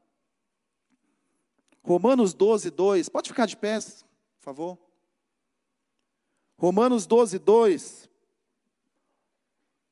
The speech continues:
Paulo vai nos dizer assim,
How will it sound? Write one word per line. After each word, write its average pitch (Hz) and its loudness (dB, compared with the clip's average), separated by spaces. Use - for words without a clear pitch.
Paulo 240 2
vai 233 2
nos 226 2
dizer 214 0
assim, 175 -4